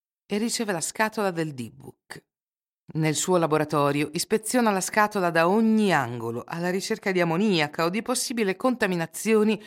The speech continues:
che potrebbero causare le malattie di Joseph e Brian. Non trova nulla all'interno o all'esterno, tranne alcuni residui di cera, forse di candele accese durante un rituale.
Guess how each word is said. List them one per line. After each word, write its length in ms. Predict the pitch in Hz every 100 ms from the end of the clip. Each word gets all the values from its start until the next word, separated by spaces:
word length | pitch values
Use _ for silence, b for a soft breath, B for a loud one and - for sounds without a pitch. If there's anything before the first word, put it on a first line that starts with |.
| B B
che 120 | 156
potrebbero 460 | 226 233 233 190
causare 460 | 180 185 185 190 180
le 80 | 175
malattie 360 | 160 156 -
di 120 | 175 151
Joseph 580 | 139 165 170 170 -
e 80 | 170
Brian. 580 | 156 147 113 98 98 98 _ _ _ _ _ b b
Non 160 | 220
trova 260 | 240 262 247
nulla 340 | 214 175 131
all'interno 540 | 113 117 117 143 139 123
o 60 |
all'esterno, 680 | 117 117 - 131 123 120 127 B B B
tranne 320 | 226 220 214
alcuni 400 | 196 202 240 220
residui 420 | 190 180 208 190
di 100 | 151
cera, 400 | 151 - 147 139
forse 480 | 143 - - - 208
di 120 | 175
candele 360 | 175 180 190 180
accese 440 | 170 - 208 185
durante 420 | 165 156 165 160 151
un 140 | 139
rituale. 720 | 131 123 117 95 98 87 85